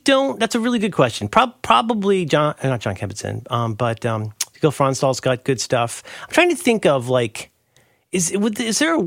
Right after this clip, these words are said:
a useful place we could send people to not just get a glossary, a definition, and an illustration? Like, how, how do we, to, to paraphrase Strother Martin, how do we help people get their mind right about what this is and how they can get started with it? Do you have a thought on that?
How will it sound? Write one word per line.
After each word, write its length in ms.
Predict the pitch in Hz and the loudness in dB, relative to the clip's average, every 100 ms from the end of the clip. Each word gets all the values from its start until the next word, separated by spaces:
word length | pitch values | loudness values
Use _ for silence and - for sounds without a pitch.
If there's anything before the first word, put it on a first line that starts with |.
| 160 | 0
a 60 | |
useful 420 | 147 135 196 - 151 | -2 0 0 -2 -2
place 300 | 170 147 156 | 0 0 -2
we 80 | |
could 140 | 135 120 | -2 -2
send 220 | 143 139 | -2 0
people 260 | 135 120 120 | -2 -2 -4
to 140 | 135 | 0
not 260 | 123 123 - | 0 0 -2
just 320 | 135 110 - | -2 -2 -4
get 120 | 123 | -4
a 40 | 113 | -2
glossary, 540 | 104 107 110 - 107 | -2 -2 -2 -4 -2
a 80 | 110 | -2
definition, 680 | 101 107 - 98 104 - 104 | -2 -4 -4 -6 -4 -4 -4
and 320 | 101 101 95 - | -4 -4 -8 -10
an 80 | 123 | -6
illustration? 600 | 110 101 120 120 123 107 - - - | -6 -4 -4 -2 -4 -6 -12 -20 -2
Like, 180 | 196 196 | -2 0
how, 300 | - - 139 | -2 2 2
how 320 | - 180 220 226 | 0 0 0 2
do 80 | |
we, 160 | 208 180 | 0 -2
to, 180 | - 151 | -2 -4
to 440 | - - - 139 131 | -6 -10 -6 -6 -6
paraphrase 460 | - 156 143 139 127 | -2 0 0 -2 -2
Strother 260 | 156 131 120 | 0 0 0
Martin, 360 | 120 127 110 | 0 -2 -2
how 120 | 120 | 0
do 80 | 226 | 0
we 80 | 262 | 0
help 140 | 165 | 0
people 160 | 165 123 | -2 0
get 140 | 135 | 0
their 80 | 113 | 0
mind 340 | 107 107 117 107 | -2 0 -2 -2
right 160 | 104 | -2
about 200 | 104 107 | -2 -2
what 200 | 104 110 | -2 -4
this 220 | 127 107 117 | -4 -4 -4
is 160 | 104 | -4
and 100 | 104 | -4
how 100 | 104 | -4
they 120 | 101 | -6
can 160 | 104 101 | -6 -8
get 100 | - | -6
started 300 | - 104 98 | -2 -2 -2
with 180 | 98 104 | -6 -8
it? 200 | 110 107 | -8 -4
Do 80 | 127 | -2
you 60 | |
have 80 | 113 | -2
a 20 | |
thought 220 | 110 117 110 | -2 0 0
on 120 | 110 | -2
that? 260 | 120 151 | -2 -2